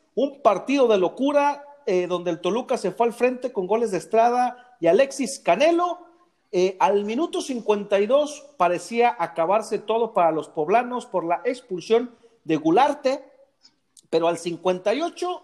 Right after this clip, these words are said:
llegaría quién más, sino Ormeño Ormedeus, desde los once pasos para acercar, acercar a la franja al, ah, al marcador, y al sesenta y uno Segovia igualaba el marcador dos a dos.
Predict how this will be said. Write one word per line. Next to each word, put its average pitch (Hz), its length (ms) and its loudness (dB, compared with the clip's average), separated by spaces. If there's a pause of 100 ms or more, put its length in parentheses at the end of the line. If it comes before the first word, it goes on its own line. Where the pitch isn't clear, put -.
llegaría 185 480 0
quién 240 240 -6
más, 285 320 -8
sino 208 520 -2
Ormeño 285 800 0
Ormedeus, 196 920 0 (280)
desde 165 240 -4
los 165 200 0
once 240 240 -2
pasos 254 520 -2
para 170 280 2
acercar, 170 720 -2
acercar 180 420 -2
a 311 80 2
la 202 140 -2
franja 277 560 -4 (420)
al, 170 460 2
ah, 151 880 -6
al 147 240 -6
marcador, 254 580 -2
y 202 120 0
al 185 120 -2
sesenta 175 400 -6
y 202 80 -4
uno 269 260 -4
Segovia 240 640 -2
igualaba 185 540 0
el 226 100 -2
marcador 175 600 -4
dos 226 400 -2
a 165 100 0
dos. 311 320 0